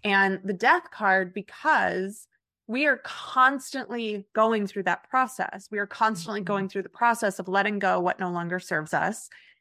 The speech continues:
Speaker 2: Mm.
Speaker 1: and then making space for what will. And the Tower card, because oftentimes things have to be deconstructed. You know, if you're, if you're living in a house that has an unstable foundation, y-,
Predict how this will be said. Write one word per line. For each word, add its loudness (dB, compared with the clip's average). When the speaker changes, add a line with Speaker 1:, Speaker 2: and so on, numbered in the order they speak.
Speaker 2:
Mm. 2
Speaker 1:
and 4
then 4
making 0
space 0
for -4
what -2
will. 4
And 2
the 4
Tower 4
card, 0
because -6
oftentimes -2
things -4
have -2
to -6
be -6
deconstructed. -4
You -2
know, 2
if -2
you're, 0
if -4
you're -4
living 0
in 0
a 4
house 0
that -2
has 0
an -4
unstable -2
foundation, -2
y-, -16